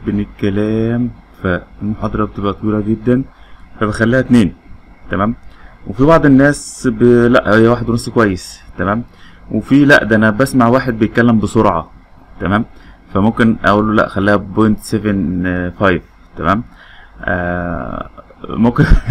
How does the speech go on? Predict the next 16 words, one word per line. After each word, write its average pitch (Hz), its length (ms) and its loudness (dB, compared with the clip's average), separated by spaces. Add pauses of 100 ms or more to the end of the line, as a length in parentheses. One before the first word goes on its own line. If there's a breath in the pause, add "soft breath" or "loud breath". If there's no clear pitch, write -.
(160)
<laughs> - 400 -16
زي 123 140 6
ما 135 80 4
أنت 127 120 0
عايز. 110 300 4
يعني 90 220 0
الفكرة 110 340 -2
كلها 107 560 -2
إن 95 180 -4
حسب 107 340 -4
ما 104 60 0
أنت 104 140 -4
عايز. 104 260 -2
ممكن 101 200 -6
يكون 98 300 -4
حد، 98 240 -2